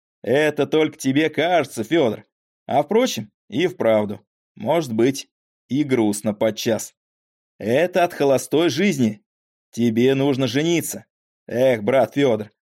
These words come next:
сказал бы я тебе шутку, да, пожалуй, и не понравится". Ангс лукаво потряхивал ногой и ждал, чтобы он высказался.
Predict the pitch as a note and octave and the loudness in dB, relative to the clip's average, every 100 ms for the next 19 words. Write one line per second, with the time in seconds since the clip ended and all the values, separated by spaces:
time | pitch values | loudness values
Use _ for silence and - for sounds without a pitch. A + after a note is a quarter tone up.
0 | _ _ - - E3 E3 G#3 D#3+ D#3+ E3 | _ _ -8 -2 0 2 0 2 0 0
1 | D#3 E3+ - G#3 C#3 - G2+ _ _ - | -2 -2 0 -2 -2 -6 -14 _ _ -8
2 | G#2+ B2 C#3 C3 C3 D#3+ B2+ G#2 _ _ | -4 0 0 0 2 2 0 -4 _ _
3 | A2 B2 C3+ C#3+ C#3+ A2+ G#2 G2+ - A2+ | -4 -2 0 0 2 0 -2 -4 -10 -14
4 | _ _ _ _ _ _ _ _ - G#2 | _ _ _ _ _ _ _ _ -8 -4
5 | G#2 - A2+ G#2 A#2+ G#2+ G2+ G#2 A2 G#2 | -2 -4 -6 -2 0 0 0 -2 -2 -4
6 | G#2+ G#2 G#2 A2+ F#3 G3+ D3+ D3 G#2+ - | -2 -2 0 0 0 0 0 -2 -2 -8
7 | _ _ - - A#2+ D#3 F3+ D3 A2+ - | _ _ -14 -4 -2 0 0 0 0 -2
8 | G#2 G2+ - - | -10 -10 -12 -16